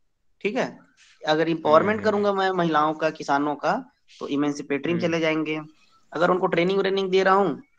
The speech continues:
Speaker 1: फॉर्मेटिव एक्सटेंशन हो जाएगा, इन्फॉर्मेटिव, फिर परसुएसिव, एडवाइजरी वर्क दे रहे हैं तो, तो ये उसके अलग अलग पैटर्न है, ठीक है।
Speaker 2: हम्म, हम्म।
Speaker 1: ओके।
Speaker 2: Thank you,
Speaker 1: और
Speaker 2: सर।
Speaker 1: किसी को
Speaker 2: इस
Speaker 1: कोई
Speaker 2: पैटर्न
Speaker 1: डाउट?
Speaker 2: में काम,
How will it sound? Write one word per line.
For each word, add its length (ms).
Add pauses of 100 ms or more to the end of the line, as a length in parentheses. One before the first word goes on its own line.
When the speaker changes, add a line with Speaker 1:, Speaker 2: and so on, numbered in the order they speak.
(140)
Speaker 1:
फॉर्मेटिव 460
एक्सटेंशन 380
हो 80
जाएगा, 420 (400)
इन्फॉर्मेटिव, 760 (300)
फिर 160
परसुएसिव, 720 (160)
एडवाइजरी 320
वर्क 240
दे 140
रहे 80
हैं 100
तो, 120 (440)
तो 60
ये 80
उसके 260 (300)
अलग 180
अलग 300 (600)
पैटर्न 340
है, 240 (540)
ठीक 160
है। 100 (460)
Speaker 2:
हम्म, 500
हम्म। 240 (1120)
Speaker 1:
ओके। 340 (800)
Speaker 2:
Thank 180
you, 100
Speaker 1:
और 120
Speaker 2:
सर। 60
Speaker 1:
किसी 140
को 60
Speaker 2:
इस 60
Speaker 1:
कोई 100
Speaker 2:
पैटर्न 140
Speaker 1:
डाउट? 160
Speaker 2:
में 100
काम, 220